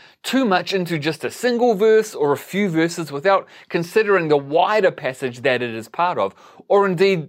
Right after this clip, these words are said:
the bigger point of the whole book, and where it sits perhaps within the whole Bible. So we won't recap as much every week as we go longer in this series, but for now, that discipline is important for us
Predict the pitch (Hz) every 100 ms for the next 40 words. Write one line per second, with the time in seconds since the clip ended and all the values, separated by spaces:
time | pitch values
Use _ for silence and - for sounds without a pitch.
0 | - 175 151 214 208 - 190 170 165 156
1 | 170 165 131 151 - - - _ _ -
2 | 175 190 226 226 214 - 339 - - 165
3 | 190 202 208 208 254 247 247 233 _ -
4 | 254 269 220 156 214 302 233 98 - _
5 | _ _ _ _ _ _ - _ _ _
6 | - 214 190 160 175 185 226 254 262 165
7 | 156 202 170 202 165 - - 147 135 139
8 | 139 - - _ _ 233 262 196 143 104
9 | 98 - - 120 113 107 101 101 92 92
10 | 90 90 92 92 90 - 92 117 165 127
11 | - _ _ _ 139 175 - 180 175 220
12 | 120 147 165 - - 165 151 180 185 175
13 | 165 156 131 131 - 226 220 123 - 98
14 | - - -